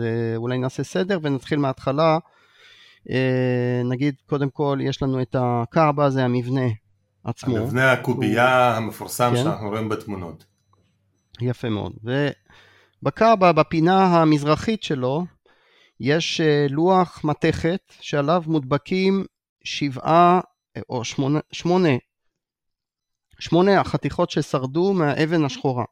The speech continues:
Speaker 1: אוקיי? זה אל-, האבן השחורה, אה, הפעם אולי במקום לעשות את זה בסוף, נגיד את המושגים בערבית בהתחלה, זה נקרא
Speaker 2: מהמם.
Speaker 1: אל-חג'ר אל-אסווד, האבן השחורה, ויש לנו את הקעבה, שזה דומה קצת ל-,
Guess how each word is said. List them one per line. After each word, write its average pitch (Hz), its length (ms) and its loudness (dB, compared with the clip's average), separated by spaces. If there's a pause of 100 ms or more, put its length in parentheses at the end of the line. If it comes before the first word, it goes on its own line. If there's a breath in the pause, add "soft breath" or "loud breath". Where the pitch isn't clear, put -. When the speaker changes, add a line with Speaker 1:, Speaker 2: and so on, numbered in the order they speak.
(760)
Speaker 1:
אוקיי? 196 420 -2
זה 147 340 2
אל-, 143 100 -2 (120)
האבן 156 380 -2
השחורה, 151 560 0 (720 soft breath)
אה, 127 240 -2
הפעם 147 300 0
אולי 139 200 0
במקום 139 340 0
לעשות 147 260 -2
את 151 100 0
זה 131 80 -2
בסוף, 135 420 -6
נגיד 147 240 -2
את 156 140 -2
המושגים 135 500 0
בערבית 135 440 0
בהתחלה, 131 500 -2 (140)
זה 120 120 -8
נקרא 135 280 0
Speaker 2:
מהמם. 120 120 0
Speaker 1:
אל-חג'ר 151 400 4
אל-אסווד, 147 440 0 (280)
האבן 135 320 -4
השחורה, 131 500 0 (720)
ויש 143 200 -4
לנו 160 80 4
את - 80 -2
הקעבה, 180 460 2
שזה 160 240 -4
דומה 165 260 0
קצת - 280 -4
ל-, 151 240 0